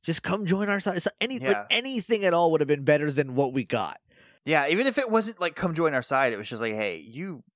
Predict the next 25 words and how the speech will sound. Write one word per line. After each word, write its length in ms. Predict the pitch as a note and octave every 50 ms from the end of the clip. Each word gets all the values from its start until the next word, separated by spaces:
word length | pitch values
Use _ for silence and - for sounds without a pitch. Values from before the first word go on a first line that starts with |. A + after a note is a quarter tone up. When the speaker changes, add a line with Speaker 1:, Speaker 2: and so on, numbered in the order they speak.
| _ _ _ - -
Speaker 1:
Stop 480 | - - - - D3+ D3+ D3 C3 - -
Speaker 2:
Like, 200 | F#2+ B2+ B2 A2+
Speaker 1:
being 300 | C3 C3+ B2+ A#2 A2 G2
there. 260 | G#2 G2 F2+ F2 F#2 A#2+
Speaker 2:
there's 240 | E3 F3 E3 B2+ B2+
no 80 | A#2
Speaker 1:
Yeah. 240 | A#2+ G#2+ G2 F2+ F2
Speaker 2:
reason 160 | - - F#2+
for 100 | - F2
him 160 | - G2+ F2+ F#2
to 60 | D#2+
talk 320 | - - - F#2+ G2 - -
to 100 | - G#2+
you 200 | G#2 G#2+ A2 -
like 160 | - - _ -
that." 260 | - - - - - -
Speaker 1:
Yeah. 400 | A#3+ A#3 G3+ F#3 D#3+ C3+ A2+ - A3 - - -
Speaker 2:
<laughs> 240 | - - - - -
Speaker 1:
Bare 240 | - D#4 D#4 D4 C4+
minimum. 640 | C#4+ D4 A#3+ D4 C#4+ A#3 B3 A3+ F#3+ D#3+ C3 - A#3 - D#4 A#3 - -
Speaker 2:
Like 300 | G#3 - - G#3 - _ _ _ -
Speaker 1:
Bare 240 | F#4+ F#4+ F4 E4 E4+
minimum. 420 | F#4 F#4 F#4 F4 E4 D4+ C#4+ C4+
Speaker 2:
<laughs> 1500 | A#3+ A3 G3 E3 - - C4 - - A3+ - - G#3 - _ - - - - - _ _ _ _ _ _ _ _ _
Speaker 1:
So 500 | - - - - A3+ G#3+ G#3 F#3+ F#3 -